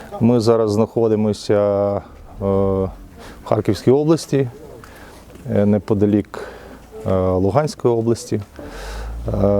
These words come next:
власне, ну, з двадцять восьмого лютого я тут,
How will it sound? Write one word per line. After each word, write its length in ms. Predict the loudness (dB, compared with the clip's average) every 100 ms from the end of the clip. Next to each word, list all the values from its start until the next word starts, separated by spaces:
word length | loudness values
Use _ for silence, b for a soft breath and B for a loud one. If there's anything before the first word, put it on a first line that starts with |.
| 4 4 2
власне, 1000 | 2 2 2 0 0 2 4 2 0 -4 B _ -20 -10 0
ну, 180 | 2
з 120 | 2 2
двадцять 540 | 4 4 2 -2 2
восьмого 720 | 2 2 2 0 2 2 2
лютого 560 | 2 2 0 0 -2 -4 -8 B B B B B -14 -2
я 720 | 2 4 4 4 2 0 -2 -8 -2
тут, 200 | 0